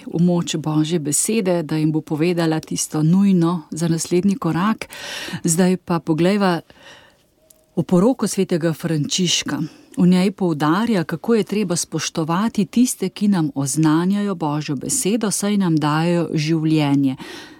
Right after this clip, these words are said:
Namreč, kot se hranimo z Evharistijo, se hranimo tudi z Božjo besedo. In kaj je tam sveti Frančišek zapisal, prosim?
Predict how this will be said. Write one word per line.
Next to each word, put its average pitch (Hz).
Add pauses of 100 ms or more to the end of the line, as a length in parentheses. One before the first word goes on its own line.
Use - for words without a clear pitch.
(160)
Namreč, 156
kot 151
se 165
hranimo 156
z 135
Evharistijo, 180
se 196
hranimo 196
tudi 175
z 160
Božjo 151
besedo. 151
In 185
kaj 190
je 147
tam 147
sveti 147
Frančišek 139
zapisal, 139
prosim? 139